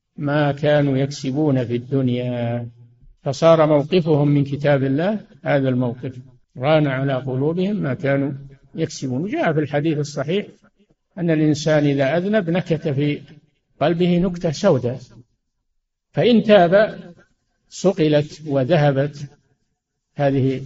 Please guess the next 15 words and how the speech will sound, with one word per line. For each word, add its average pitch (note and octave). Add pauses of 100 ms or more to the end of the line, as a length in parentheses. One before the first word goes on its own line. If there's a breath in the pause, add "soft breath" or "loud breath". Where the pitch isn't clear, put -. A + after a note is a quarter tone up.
(120)
النكتة C3+
السوداء، B2
وإن G3+
لم F#3+
يتب A#3 (160)
زادت D3 (380)
حتى F3+
تغطي F3
على D#3+
قلبه G3+
كله، C3+ (500)
حتى D#3+
تغطي D#3
على C#3
قلبه G3+